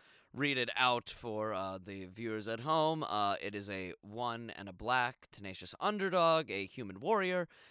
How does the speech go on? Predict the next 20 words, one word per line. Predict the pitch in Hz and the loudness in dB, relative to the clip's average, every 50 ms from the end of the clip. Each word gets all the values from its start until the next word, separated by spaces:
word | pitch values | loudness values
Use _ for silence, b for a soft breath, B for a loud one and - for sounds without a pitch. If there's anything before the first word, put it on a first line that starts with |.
| B B | B B
It | - 117 | -4 -4
has | 110 104 | -4 -4
a | 107 | -6
blitz | 101 - 117 151 185 - - - | -8 -4 0 0 2 2 0 -6
cost | - - 170 160 160 151 147 - - - - - | -2 2 4 6 6 6 4 2 -2 -2 -2 -2
of | - 113 - | -2 -2 -2
four | - - - 196 160 101 80 78 73 - _ | -6 -4 0 0 0 0 0 -4 -6 -8 _
and | - 113 110 104 101 - | -2 -2 -2 -2 -2 -2
pay | - 131 123 | -2 -2 0
two | 117 - - 127 | -4 -4 -8 -6
life. | 110 101 90 69 64 - | -2 -2 -2 -2 -2 -6
If | - 104 - - | -10 -12 -10 -8
you | 110 107 | -10 -10
cast | - - - 135 139 139 135 - - | -10 0 4 6 6 6 4 0 -4
this | 117 113 | -2 -4
spell | - - 127 110 104 | -2 0 -2 -2 -2
for | - 104 | -4 -8
its | 104 - | -10 -10
blitz | - - 190 202 - - | -6 -4 -4 -2 -2 -4
cost, | - - 175 170 160 156 147 - | 0 4 6 6 6 6 4 -2